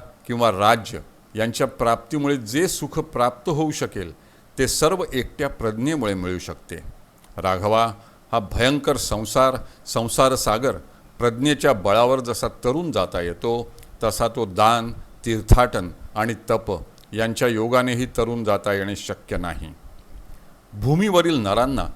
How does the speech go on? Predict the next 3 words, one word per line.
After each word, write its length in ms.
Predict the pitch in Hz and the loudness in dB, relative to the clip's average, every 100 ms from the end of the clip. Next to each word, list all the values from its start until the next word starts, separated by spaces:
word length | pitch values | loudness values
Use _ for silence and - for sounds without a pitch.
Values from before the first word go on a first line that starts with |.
| - - - - - | -12 -20 -20 -20 -8
आकाश 540 | 110 107 - 143 135 - - - | 0 0 4 2 2 -4 -12 -12
संचारादी 720 | - 127 117 110 135 131 123 | -6 -4 -2 4 6 6 2
दैवी, 420 | 113 107 113 139 | 0 0 2 0